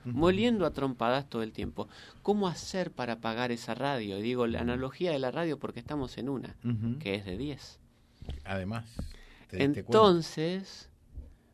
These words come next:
Speaker 2: meditar, yoga, ¿cómo te alimentás? ¿Qué comés?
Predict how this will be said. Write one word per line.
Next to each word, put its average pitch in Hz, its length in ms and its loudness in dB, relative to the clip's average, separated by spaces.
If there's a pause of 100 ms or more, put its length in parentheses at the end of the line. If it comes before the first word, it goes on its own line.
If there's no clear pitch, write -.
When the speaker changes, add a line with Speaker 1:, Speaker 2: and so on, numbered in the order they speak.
(220)
Speaker 2:
meditar, 117 880 -2
yoga, 113 600 -4 (100)
¿cómo 196 300 -4
te 127 120 -10
alimentás? 110 800 -10
¿Qué 180 200 -12
comés? 107 800 -10